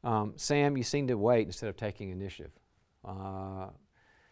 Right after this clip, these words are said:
what's that like? Because I really think I, I wanna see more of that in you. What's that like for you?" Um, "Jill, it seems like you feel mistreated and it's ongoing. So help me understand your, your feelings there. The, what's your complaint here?" Now,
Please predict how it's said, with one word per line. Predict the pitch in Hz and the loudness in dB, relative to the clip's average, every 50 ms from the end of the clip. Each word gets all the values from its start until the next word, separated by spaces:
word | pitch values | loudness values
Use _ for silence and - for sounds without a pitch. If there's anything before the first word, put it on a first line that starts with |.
| _ _ _ _ _ _ _ _ _ _ _ - - _ - - | _ _ _ _ _ _ _ _ _ _ _ -20 -20 _ -20 -10
what's | 127 139 151 - | -6 -6 -2 0
that | 143 120 110 | 0 2 2
like? | 120 110 101 90 | 2 0 0 -2
Because | 90 98 95 95 | -4 -6 -4 -4
I | 101 | -4
really | 98 107 127 131 131 | -2 0 0 0 0
think | - - 117 104 95 - | -2 -2 -4 -6 -6 -8
I, | - 104 | -14 -14
I | 101 113 117 98 | -12 -10 -8 -6
wanna | 104 113 113 101 | -6 -4 -6 -6
see | - - 107 | -6 -6 -4
more | 101 104 107 | -2 -2 -2
of | 101 95 | -2 -2
that | 92 92 | -4 -4
in | 87 80 | -6 -8
you. | 76 | -8
What's | 82 107 104 - | -8 -10 -8 -6
that | - - - | -6 -6 -4
like | 98 92 95 - | -6 -6 -8 -10
for | - 85 80 78 | -12 -14 -14 -14
you?" | 73 - _ _ _ _ _ - - - | -16 -20 _ _ _ _ _ -20 -10 -4
Um, | 104 101 101 101 95 98 - - - - - - _ _ _ _ _ _ _ _ _ _ _ _ _ _ _ _ _ _ _ _ _ _ _ _ _ _ _ _ _ - 104 | 0 2 2 2 0 -2 -8 -16 -20 -20 -20 -20 _ _ _ _ _ _ _ _ _ _ _ _ _ _ _ _ _ _ _ _ _ _ _ _ _ _ _ _ _ -12 -4
"Jill, | 101 123 135 139 143 139 120 | 2 6 8 8 8 8 6
it | 113 | 4
seems | - - 139 139 131 | 2 2 0 2 2
like | 123 110 - | 0 0 0
you | 123 110 | -2 -4
feel | - - 120 113 | 0 2 2 4
mistreated | 113 120 120 - - - - 104 107 104 104 - | 4 2 0 0 0 2 4 4 4 4 2 -2
and | 104 101 101 | -2 -4 -4
it's | 98 - - | -4 -4 -6
ongoing. | 110 101 101 95 101 101 98 90 78 82 95 - - | -8 -8 -6 -6 -6 -6 -8 -8 -10 -12 -14 -18 -20
So | - - - 107 98 98 | -14 -10 -6 -6 -6 -6
help | - 98 127 131 | -6 -6 -6 -6
me | 127 120 | -6 -6
understand | 113 113 110 95 - - 107 104 101 98 | -6 -6 -8 -8 -8 -8 -8 -6 -6 -6
your, | 92 92 87 87 - - - _ _ _ _ _ _ - | -6 -6 -6 -8 -10 -14 -20 _ _ _ _ _ _ -18
your | 98 90 87 | -16 -14 -10
feelings | - 107 107 101 95 87 | -8 -6 -6 -6 -8 -10
there. | 87 82 80 82 80 | -10 -12 -12 -12 -12
The, | 87 90 87 - | -12 -12 -12 -10
what's | - 104 107 - - | -8 -8 -8 -8 -10
your | - | -10
complaint | - - 107 - 110 101 98 90 | -10 -10 -8 -6 -6 -6 -6 -6
here?" | 85 82 73 - - - - - _ | -6 -8 -8 -8 -10 -16 -20 -12 _
Now, | - 143 131 | -4 -4 -4